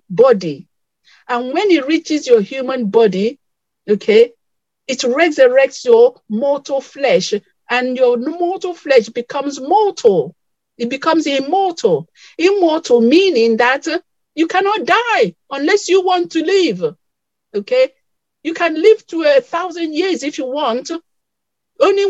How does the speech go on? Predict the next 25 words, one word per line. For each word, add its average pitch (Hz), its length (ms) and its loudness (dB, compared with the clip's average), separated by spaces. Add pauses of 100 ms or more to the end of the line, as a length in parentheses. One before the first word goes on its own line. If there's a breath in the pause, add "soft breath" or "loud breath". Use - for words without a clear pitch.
(120)
you, 294 180 2
you 285 80 -10
can 277 200 0
leave 370 200 4
this 330 180 0
body, 233 320 -2
say, 285 180 -2
"No, 277 120 -2
I've 233 160 0
had 254 120 -2
enough, 208 300 -4
I'm 190 120 -2
going 202 280 0
now." 160 160 -6 (260)
You 233 80 -16
just 262 220 -2 (100)
vacate. 196 520 -4 (420 soft breath)
It's 320 200 2
like 311 220 0
when 381 380 4 (260)
a - 80 4
snail 240 640 -2 (100)
changes 247 640 -2
a 214 80 -2
shell, 160 440 -4